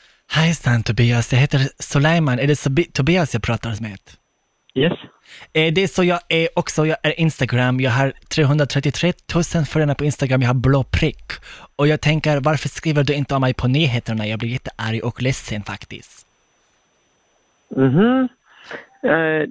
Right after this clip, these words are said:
Speaker 2: nej, det, det, det vet jag inte. Du ska nog prata med redaktionen då, som skriver liksom
Speaker 1: För jag har jättebra på Instagram och alla skriver till mig att jag är jättesnällt och jag är jätterolig.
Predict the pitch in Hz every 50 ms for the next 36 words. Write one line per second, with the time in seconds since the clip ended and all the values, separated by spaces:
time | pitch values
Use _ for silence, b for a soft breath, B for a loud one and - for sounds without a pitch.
0 | 160 180 185 175 160 175 180 - 254 - 156 196 233 190 156 190 185 180 196 233
1 | - - - 185 135 131 131 147 151 - - 180 170 - 180 165 - 151 147 143
2 | 139 143 139 147 - - - 160 - - 254 - 147 113 95 98 - - 120 113
3 | - - 135 143 151 156 156 156 147 131 117 - _ - 113 113 113 110 - -
4 | 147 147 151 156 131 131 135 127 120 147 165 - - 127 110 120 120 117 113 113
5 | - - - - - - - - 143 131 117 - - 107 - 110 104 107 107 -
6 | 113 120 127 127 127 - - - - 117 104 104 - - 131 135 123 110 107 -
7 | 123 117 117 113 120 120 - - 113 101 - - - 110 104 104 104 - 123 123
8 | 120 113 113 113 131 139 - - - 110 101 95 85 80 101 113 147 165 -